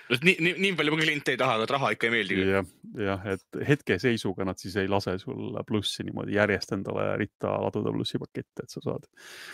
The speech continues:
Speaker 2: saad pikendada, kui ta sul ära lõpeb, aga, aga niimoodi jah, nagu enne sai, et paned mitu aastat järjest ritta, et seda hetkel kahjuks teha enam ei saa. Nii et kes jõudsid, need jõudsid, kes ei jõudnud, paraku nii on. Nad ütlevad jah, et need, äh,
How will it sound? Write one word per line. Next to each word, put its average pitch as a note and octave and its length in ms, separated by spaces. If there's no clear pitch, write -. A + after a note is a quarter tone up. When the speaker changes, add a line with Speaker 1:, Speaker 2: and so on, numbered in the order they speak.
Speaker 2:
saad - 320
pikendada, A#2 500
kui A2 140
ta A2 80
sul B2+ 160
ära C3+ 100
lõpeb, A2+ 460
aga, G2+ 180
aga G2+ 160
niimoodi G2 260
jah, G#2 140
nagu G2+ 180
enne G2 160
sai, F#2+ 300
et - 240
paned G2 240
mitu G2+ 160
aastat - 240
järjest G#2 240
ritta, - 240
et - 80
seda A#2+ 180
hetkel - 320
kahjuks G2 380
teha F2 240
enam F#2 260
ei F#2+ 140
saa. A2+ 240
Nii A#2+ 160
et - 80
kes - 180
jõudsid, F3 380
need D3 160
jõudsid, C3+ 320
kes - 180
ei A2+ 140
jõudnud, G#2 320
paraku G#2 260
nii G2+ 100
on. G2 120
Nad A#2 100
ütlevad A#2+ 320
jah, A#2+ 140
et F#2+ 160
need, G#2 140
äh, G#2 220